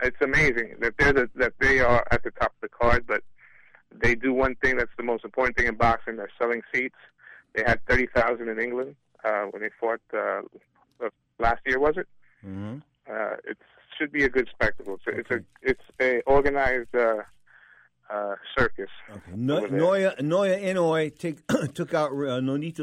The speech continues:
Speaker 2: Donaire via twelve round decision. No, no, Donaire broke some bones in that face of the, uh, of the young man, but he was pre-, he's prevailed. He's still undefeated now, nineteen and oh, sixteen K Os. What'd you take away from that, Mister P H D?
Speaker 1: Oh, I took away that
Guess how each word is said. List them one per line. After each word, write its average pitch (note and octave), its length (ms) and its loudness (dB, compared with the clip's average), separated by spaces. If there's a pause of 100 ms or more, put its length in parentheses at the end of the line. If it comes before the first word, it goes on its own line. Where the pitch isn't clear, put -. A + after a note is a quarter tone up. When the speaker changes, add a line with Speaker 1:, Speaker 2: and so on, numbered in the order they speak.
Speaker 2:
Donaire C#3+ 320 0
via C3+ 200 0
twelve D3 340 0
round C#3 200 -2
decision. B2 500 -4 (400)
No, B2+ 140 0
no, D3 140 2
Donaire C#3 480 0
broke C#3 220 0
some A#2+ 160 -2
bones C#3+ 320 0
in B2+ 80 -2
that B2 200 -2
face D#3+ 280 -2
of B2+ 80 -4
the, A#2 240 0
uh, G#2 200 -4 (400)
of G#2+ 120 -6
the G#2+ 80 0
young A#2+ 200 2
man, A#2+ 220 0
but A2+ 160 0
he C3+ 140 -2
was C3+ 140 0
pre-, G#2 240 -6 (260)
he's C3 180 -2
prevailed. B2+ 360 0
He's B2+ 100 -2
still C3+ 180 -4
undefeated B2+ 460 -6
now, A#2+ 180 -4
nineteen B2+ 440 0
and B2 80 4
oh, A#2 80 4
sixteen C3 440 -4
K C3+ 120 -4
Os. A#2+ 120 -2 (240)
What'd F3+ 200 0
you G#3 60 -6
take G#3 240 0
away G3 200 4
from E3 160 -4
that, C#3 160 4
Mister B2 300 -2
P C#3 200 0
H B2+ 200 0
D? C3+ 260 -8 (880)
Speaker 1:
Oh, A2+ 300 6
I B2 120 4 (120)
took C#3 140 -2
away B2+ 240 4
that G#2+ 240 2